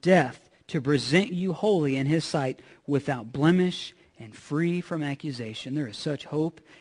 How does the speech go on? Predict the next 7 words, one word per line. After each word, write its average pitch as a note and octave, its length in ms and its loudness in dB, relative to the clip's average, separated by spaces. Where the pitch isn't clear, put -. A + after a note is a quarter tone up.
in C3 140 -2
that D3 180 2
scripture - 440 -6
this A#2 240 -10
morning. A2+ 380 -6
Such - 300 -8
hope. C#3 400 -2